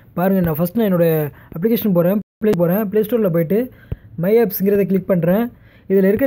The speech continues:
லிஸ்ட்லாம் வந்து இந்த அப்டேட்னு இருக்கு பாருங்க. இதெல்லாம் வந்து புதிய வெர்ஷனுக்கு கொடுத்துருக்காங்க, Update கொடுக்குறது. இது வந்து update கொடுக்குறதுனா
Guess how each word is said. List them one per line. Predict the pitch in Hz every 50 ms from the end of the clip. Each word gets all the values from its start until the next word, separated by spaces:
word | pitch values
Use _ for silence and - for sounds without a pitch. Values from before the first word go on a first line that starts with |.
| 254
லிஸ்ட்லாம் | 233 208 202 - 240 240 233 220
வந்து | 214 214 208
இந்த | 196 190 180
அப்டேட்னு | 180 185 190 247 240 208 240 233
இருக்கு | 202 185 196 170
பாருங்க. | 190 175 170 175
இதெல்லாம் | 170 185 202 214
வந்து | 214 214 196 -
புதிய | 220 196 226 254 247 220
வெர்ஷனுக்கு | 196 - 208 196 190 185
கொடுத்துருக்காங்க, | 180 165 185 175 185 175 160 165 185 220 220 196
Update | 180 170 202 196 190 165
கொடுக்குறது. | 175 170 156 170 160 147 175 214 254 247 - - - - - - -
இது | 185 190
வந்து | 208 220 220
update | 190 175 185 240 247 240 208
கொடுக்குறதுனா | 214 220 202 214 202 196 196 214